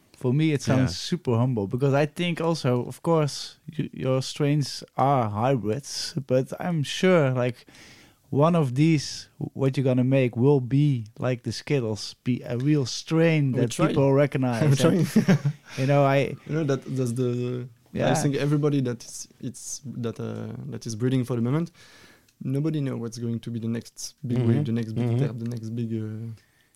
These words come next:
Speaker 3: the next
Speaker 2: The next
Speaker 3: gelato,
Speaker 2: big
Speaker 3: you know?
Speaker 2: terp, yeah, it's, it's
Speaker 1: Because,
Speaker 2: very
Speaker 1: yeah, you know,
Speaker 2: interesting.
Speaker 1: it, it's like a lottery ticket almost, like,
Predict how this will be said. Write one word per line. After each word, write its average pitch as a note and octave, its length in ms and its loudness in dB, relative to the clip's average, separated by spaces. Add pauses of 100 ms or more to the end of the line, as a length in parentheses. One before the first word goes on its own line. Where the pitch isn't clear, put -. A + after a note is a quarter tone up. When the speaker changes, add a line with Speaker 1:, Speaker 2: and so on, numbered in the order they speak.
(140)
Speaker 3:
the A#2+ 100 -4
next A#2+ 200 0
Speaker 2:
The B2+ 120 4
next A#2+ 120 2
Speaker 3:
gelato, A#2 40 0
Speaker 2:
big A#2 320 0
Speaker 3:
you B2+ 60 4
know? A2 220 2
Speaker 2:
terp, - 100 -12
yeah, G#2+ 280 -2
it's, G#2+ 120 -6
it's - 60 -6
Speaker 1:
Because, D#3 300 4
Speaker 2:
very C#3+ 120 2
Speaker 1:
yeah, G#2 120 4
you E3+ 160 4
know, F#3+ 220 8
Speaker 2:
interesting. E3+ 300 4
Speaker 1:
it, - 300 -4
it's - 140 -6
like D#3+ 180 0
a C#3+ 40 4
lottery D3+ 400 4
ticket A2 440 -4
almost, G2+ 500 -2
like, A2+ 260 -4